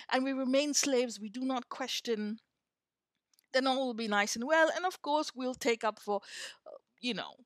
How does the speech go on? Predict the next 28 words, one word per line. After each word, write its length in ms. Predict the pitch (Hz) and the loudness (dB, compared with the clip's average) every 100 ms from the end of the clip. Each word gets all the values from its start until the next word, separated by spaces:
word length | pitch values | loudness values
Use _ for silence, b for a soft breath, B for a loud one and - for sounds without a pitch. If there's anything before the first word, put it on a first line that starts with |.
| _ _ _ | _ _ _
the 60 | 208 | -4
Muslim 400 | 208 214 - 190 | -2 -2 -2 -4
Brotherhood 640 | 202 320 285 269 277 262 - | 4 6 6 6 6 6 4
and 220 | 202 190 | 0 0
their 220 | 175 156 - | -2 -4 0
Palestinian 680 | 214 190 185 - 185 175 202 | 2 2 2 -4 -6 -8 -4
cause, 500 | - 294 262 262 262 B B | 4 8 10 8 6 B B
and 180 | 233 220 | 0 0
we'll 140 | 220 | 0
give 240 | 202 180 - | -2 -4 -6
Kashmir 440 | 208 - 269 320 | -4 -4 -2 -4
away, 540 | 302 294 294 294 285 294 B B - | -4 -4 -2 0 0 -2 B B 0
and 300 | 233 208 202 | 2 2 0
we 120 | 220 | -2
will, 380 | 214 214 202 196 208 | 2 2 0 -6 -8
we, 160 | 240 - | -10 -8
we 140 | 254 | -6
will 100 | 233 | -4
not 200 | 208 214 - | 0 0 0
rise, 360 | 208 247 277 269 | 2 4 4 2
we 100 | 226 | -4
will 120 | 190 | -6
not 240 | 190 170 - | -6 -8 -12
question, 640 | - 302 - - 277 269 B - | -10 -4 -4 -2 -2 -2 B -10
we'll 140 | 302 | -8
become 320 | 247 214 226 | -4 -4 -2
slaves 580 | 208 - 247 247 262 254 | 2 4 4 4 2 -4
and 160 | 208 | -8